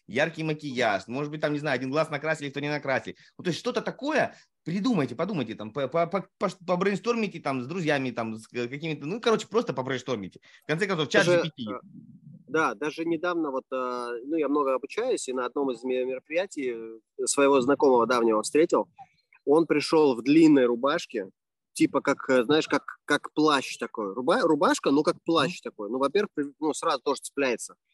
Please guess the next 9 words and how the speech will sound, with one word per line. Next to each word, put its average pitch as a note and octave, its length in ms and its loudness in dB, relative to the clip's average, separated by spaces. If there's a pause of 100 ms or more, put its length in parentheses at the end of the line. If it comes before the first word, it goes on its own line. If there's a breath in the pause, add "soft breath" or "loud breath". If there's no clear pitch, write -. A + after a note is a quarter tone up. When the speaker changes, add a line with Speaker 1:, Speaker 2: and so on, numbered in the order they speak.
(640 soft breath)
Speaker 2:
И F#3 80 -2
ещё F3+ 400 2
у A#2+ 180 0
него C#3+ 260 4
один D3+ 280 4
носок C#3+ 340 0
чёрный, E3 340 0
другой B2+ 300 -2
белый. A#2 300 -2